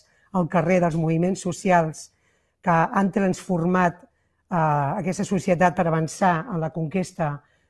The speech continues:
dels drets bàsics. Tenim l'experiència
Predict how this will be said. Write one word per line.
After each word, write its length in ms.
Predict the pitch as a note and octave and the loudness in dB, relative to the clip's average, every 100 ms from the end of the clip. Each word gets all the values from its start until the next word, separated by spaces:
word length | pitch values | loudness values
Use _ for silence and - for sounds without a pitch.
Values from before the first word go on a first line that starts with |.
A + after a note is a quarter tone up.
| _ | _
dels 240 | F3 D#3+ | -2 0
drets 240 | E3+ E3 D3 | 0 -2 0
bàsics. 580 | D3+ D3+ B3+ - - - _ _ _ _ _ | 0 0 -4 -6 -18 -20 _ _ _ _ _
Tenim 260 | G#3 G3 A#3 | 0 2 2
l'experiència 960 | A3+ - G3 G3+ G3 F#3+ - D#3+ C#3+ | 0 2 4 6 4 2 -2 -2 -2